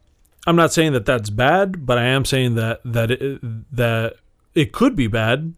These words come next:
And obviously, if there's articles about this, it, it, it turned out bad. And if you're looking at, like, the economy and,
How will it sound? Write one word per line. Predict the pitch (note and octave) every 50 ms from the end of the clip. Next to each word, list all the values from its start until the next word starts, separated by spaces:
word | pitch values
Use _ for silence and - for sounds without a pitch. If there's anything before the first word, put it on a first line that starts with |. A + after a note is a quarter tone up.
| _ _ _ _ -
And | A#2+ G#2+ G#2+
obviously, | A2 A#2 A#2 A#2+ A2+ - - C3+ C3 C3 C3 B2+ - _ _ _ _ _ _ - -
if | - B2+ A2 G2
there's | B2 B2+ A2+ A#2
articles | B2+ B2+ B2+ B2+ G2 - C3 B2 A2
about | A2+ G#2 A#2 A2 G#2+ G#2
this, | - F3 D#3+ D3 - - - _ -
it, | - C3+ A#2+ G2
it, | A#2 B2 A#2 A#2 A2+
it | A#2 A2 G2+ -
turned | - - D3 C#3 A#2
out | C#3+ D3 D3 C3+ A2+
bad. | A2+ A2 G#2+ G#2+ A2 G#2+ A2
And | - A#2 A#2 A2+
if | G2+ A#2+
you're | B2
looking | A#2+ C3+ B2+ - - B2+ A#2+
at, | A#2 A#2+ A#2+
like, | A2+ A2 G#2 - - -
the | B2+ A#2+ A#2+
economy | A2+ G#2 - C3+ C3+ C3 B2+ B2 B2 B2+ B2 B2 A#2
and, | A2 G#2+ G2+